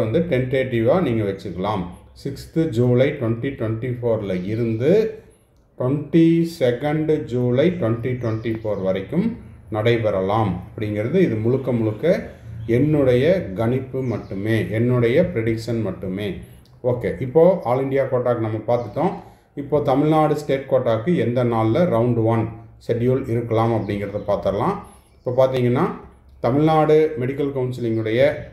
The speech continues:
registration process eleventh ஜூலைலேருந்து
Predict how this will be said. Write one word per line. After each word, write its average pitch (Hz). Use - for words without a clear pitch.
registration 143
process 123
eleventh 143
ஜூலைலேருந்து 117